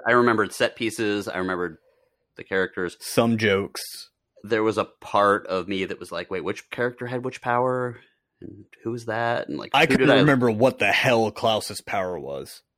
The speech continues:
Speaker 2: Somebody asked me, and I was like, "He can, um, he can move things with his mind." I don't know.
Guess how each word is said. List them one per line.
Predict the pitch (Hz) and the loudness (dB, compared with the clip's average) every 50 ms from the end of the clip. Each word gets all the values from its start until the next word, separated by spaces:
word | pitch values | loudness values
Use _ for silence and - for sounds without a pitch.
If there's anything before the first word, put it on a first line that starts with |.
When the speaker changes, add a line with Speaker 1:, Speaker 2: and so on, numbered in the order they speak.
| _ _ _ _ _ _ _ _ _ _ _ _ _ _ _ _ _ _ _ _ _ _ _ _ _ | _ _ _ _ _ _ _ _ _ _ _ _ _ _ _ _ _ _ _ _ _ _ _ _ _
Speaker 2:
Somebody | - - 156 147 139 131 120 110 | -2 2 2 4 4 4 4 4
asked | 113 117 113 - - | 4 4 2 2 0
me, | 117 113 | -2 -2
and | 101 98 | -2 -2
I | 95 95 | -4 -4
was | 104 101 101 | -4 -4 -2
like, | 107 101 101 | -4 -4 -4
"He | - - - 170 202 208 208 202 175 151 143 _ - | -4 -4 -2 0 0 2 0 0 -2 -4 -8 _ -2
can, | - - 170 160 151 151 147 143 127 - - _ _ - | 2 4 4 6 6 4 2 2 -2 -6 -10 _ _ -2
um, | 127 123 120 117 113 110 107 104 101 98 90 - _ _ _ _ _ _ _ _ _ _ _ | -2 0 2 2 2 2 0 0 -2 -6 -10 -12 _ _ _ _ _ _ _ _ _ _ _
he | - - 160 160 | -10 -6 -6 -4
can | 139 - 143 127 120 117 | 0 0 2 2 2 2
move | 120 127 135 139 139 139 120 - | 4 4 6 6 6 4 2 0
things | - 120 110 104 101 95 95 | -2 -4 -4 -4 -6 -8 -10
with | 101 101 92 | -10 -8 -8
his | 107 101 90 101 | -8 -8 -8 -6
mind." | 110 110 107 101 98 - | -6 -6 -6 -6 -6 -2
I | - 151 160 | 0 2 4
don't | 165 160 139 | 4 4 2
know. | 120 104 95 - | 2 -2 -4 -8